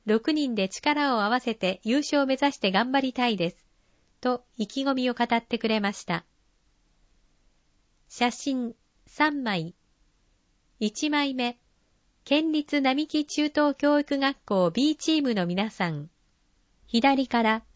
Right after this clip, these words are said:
庄司貴弘さん、渡辺陽介さん、小松崎優さん、水門大地さん、山内優斗さん、阿部太一さん。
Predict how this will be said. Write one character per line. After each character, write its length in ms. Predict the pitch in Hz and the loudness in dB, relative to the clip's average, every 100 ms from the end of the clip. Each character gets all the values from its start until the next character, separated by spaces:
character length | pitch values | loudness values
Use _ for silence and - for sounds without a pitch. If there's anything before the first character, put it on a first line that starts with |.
| _ | _
庄 320 | - - 330 320 | -8 0 2 2
司 140 | 247 | 0
貴 240 | 220 220 | 0 0
弘 300 | 262 254 226 - | 0 2 0 0
さ 140 | 185 | -2
ん、 180 | 160 180 _ - | -2 -8 _ 0
渡 240 | 196 294 | 2 4
辺 300 | 302 294 285 | 2 4 4
陽 180 | 302 294 | 4 2
介 260 | - - | 2 -2
さ 220 | 202 - 170 | 0 0 -2
ん、 160 | 165 - _ | -4 -12 _
小 120 | - 233 | 0 4
松 300 | 302 311 294 | 4 2 0
崎 320 | 247 - 208 | 0 2 0
優 140 | 247 | 2
さ 220 | 233 190 | 0 -2
ん、 200 | 165 151 - _ _ | -2 -4 -8 _ _
水 260 | 226 240 | -6 -4
門 280 | 294 285 277 | 0 2 2
大 240 | 262 285 269 | 2 0 -2
地 120 | - | -8
さ 200 | - 170 | -6 -4
ん、 140 | 156 - _ _ _ | -4 -10 _ _ _
山 280 | - 262 311 | 0 2 0
内 340 | 285 - 220 | -2 -2 0
優 80 | 285 | 0
斗 200 | 269 202 | 0 -2
さ 200 | - 160 | 0 -4
ん、 160 | 147 - _ _ _ | -4 -8 _ _ _
阿 100 | - | -6
部 100 | 202 294 | 2 0
太 240 | 285 302 | 2 0
一 220 | 277 - | 0 -4
さ 200 | - 170 | -6 -4
ん。 160 | 151 | -4